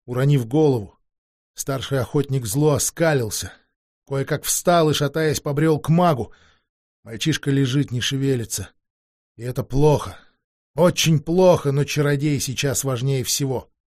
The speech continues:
Щеку приходилось зажимать ладонью. Мастер подобрал отлетевшую в сторону секиру, поковылял дальше, опираясь на нее, словно на костыль. Магистр не двигался, похоже, потерял сознание от шока.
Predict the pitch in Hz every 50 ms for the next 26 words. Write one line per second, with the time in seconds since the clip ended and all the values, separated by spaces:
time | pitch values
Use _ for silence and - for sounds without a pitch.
0 | _ _ _ _ _ _ _ _ - - - 185 175 160 165 - 165 - 151 156
1 | 156 170 165 160 147 127 143 131 131 147 151 151 - - 139 139 139 147 139 120
2 | 101 87 - _ _ _ _ _ _ _ - 143 170 165 - - 170 151 - 156
3 | 165 156 180 185 180 165 151 143 135 147 139 151 160 151 - - 156 139 - -
4 | - 160 156 151 147 147 139 - 147 143 - 175 170 170 160 - - - - _
5 | _ - 139 143 - 156 160 165 170 170 160 151 123 175 175 175 160 - - 156
6 | 143 139 151 151 147 151 147 143 135 - - 151 147 147 147 147 147 156 151 143
7 | - 151 156 156 147 139 143 147 143 139 - 151 131 - - - 160 143 113 -
8 | - _ _ _ _ _ _ _ _ _ _ _ _ _ _ _ - 135 156 190
9 | 196 - - 202 190 196 196 180 190 220 214 175 147 123 - - - - - _
10 | _ _ _ _ _ - - - 151 135 147 147 151 139 147 165 165 147 - -
11 | 143 131 135 151 151 143 139 135 127 120 - - 143 120 - - -